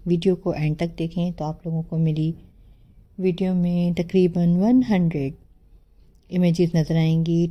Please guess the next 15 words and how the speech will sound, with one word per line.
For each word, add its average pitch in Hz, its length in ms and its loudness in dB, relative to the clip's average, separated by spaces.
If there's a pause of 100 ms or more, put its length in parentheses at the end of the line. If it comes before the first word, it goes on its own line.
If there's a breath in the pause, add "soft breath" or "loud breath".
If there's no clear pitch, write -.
टॉप 156 300 -6
और 139 220 -6
ब्लाउज 151 400 -4
की, 170 320 -10 (400)
जो 170 160 4
कि 170 500 0 (480 soft breath)
अगर 170 380 0
आप 170 300 -2
लोग 165 400 0 (1040)
बनवाना 170 500 4
चाहें 175 360 0
किसी 170 260 0
भी 170 180 -2
डिज़ाइनर 160 540 0
से 160 200 -6